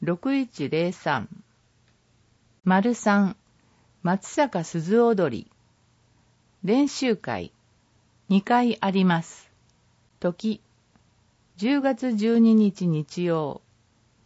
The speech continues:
午前十時五十五分から。ところ、松坂競輪場、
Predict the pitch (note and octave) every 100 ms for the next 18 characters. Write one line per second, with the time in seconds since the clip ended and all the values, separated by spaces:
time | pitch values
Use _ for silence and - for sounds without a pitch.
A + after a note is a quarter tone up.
0 | _ _ _ _ - C4 C#4 A3+ D#3+ C#3+
1 | G#3+ F#3+ C3 A#2 D3+ F#3 C4 B3+ B3+ A3
2 | F3 C3+ C3 A2+ G#2 - _ _ _ _
3 | _ _ _ G3 F#3+ A3 G#3+ - _ _
4 | _ _ _ _ _ F3+ F#3 - C4+ B3
5 | F3 - G#3 G#3 G3 F#3+ E3+ E3+ D#3+